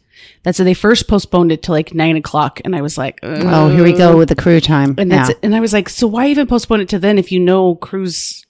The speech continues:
Speaker 1: gonna have issues?" And then they quickly, about twenty minutes after that, they started, they just canceled it.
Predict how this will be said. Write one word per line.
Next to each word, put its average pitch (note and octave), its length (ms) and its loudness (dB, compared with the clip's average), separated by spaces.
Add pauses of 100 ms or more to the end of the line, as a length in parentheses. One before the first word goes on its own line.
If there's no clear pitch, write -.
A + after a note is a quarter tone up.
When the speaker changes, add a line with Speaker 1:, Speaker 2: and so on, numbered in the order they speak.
Speaker 1:
gonna E3 140 0
have D3+ 180 -4
issues?" - 480 -6 (500)
And F3+ 160 2
then F3 120 4
they D#3+ 300 0 (280)
quickly, D#3+ 400 -2
about - 420 -6
twenty E3 220 2
minutes D3+ 280 0
after C#3+ 280 -4
that, - 180 -6
they - 80 -10
started, - 340 -12
they G2+ 100 -8
just - 160 -10
canceled - 360 -14
it. - 160 -20